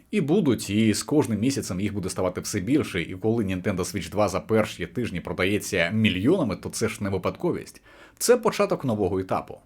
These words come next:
Друзі, напишіть у коментарях, що ви думаєте стосовно нової Nintendo Switch два. А я дякую кожному та кожній, у кого є можливість підтримувати наш канал фінансово.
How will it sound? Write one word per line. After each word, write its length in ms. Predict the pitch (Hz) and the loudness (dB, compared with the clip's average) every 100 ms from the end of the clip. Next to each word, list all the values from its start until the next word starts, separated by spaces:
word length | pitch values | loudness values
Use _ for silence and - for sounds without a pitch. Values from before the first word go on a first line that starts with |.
| - | -8
Друзі, 460 | 117 196 190 104 78 | 0 4 6 4 0
напишіть 480 | 107 131 139 - 233 | 2 2 4 2 0
у 40 | 214 | 2
коментарях, 640 | 170 156 156 165 - 131 | 2 4 4 4 2 0
що 360 | - - 147 139 | 0 -2 2 2
ви 220 | 120 190 | 2 2
думаєте 400 | 160 131 107 92 | 2 2 2 0
стосовно 580 | - 107 151 143 120 104 | -2 0 2 2 0 0
нової 420 | 113 98 139 135 | 0 4 4 4
Nintendo 360 | 104 85 127 113 | 2 0 0 0
Switch 440 | 98 104 98 87 | 0 0 -2 -2
два. 380 | 107 120 76 - - | 2 4 4 0 0
А 100 | 117 | 4
я 220 | 139 165 | 4 4
дякую 400 | 127 151 143 131 | 4 4 2 0
кожному 460 | - 170 - 107 | 2 2 2 0
та 160 | 90 95 | 2 0
кожній, 460 | - 156 117 95 85 | 2 0 0 -2 -2
у 80 | 110 | -2
кого 240 | 180 120 | 0 2
є 60 | 104 | 2
можливість 420 | 92 127 123 - | 0 0 -2 -2
підтримувати 680 | 117 90 147 127 113 110 95 | -2 0 0 2 2 0 -2
наш 280 | 92 117 120 | 0 2 2
канал 300 | 113 107 98 | 0 0 0
фінансово. 640 | 117 123 101 87 71 67 | 0 0 -2 -4 -6 -8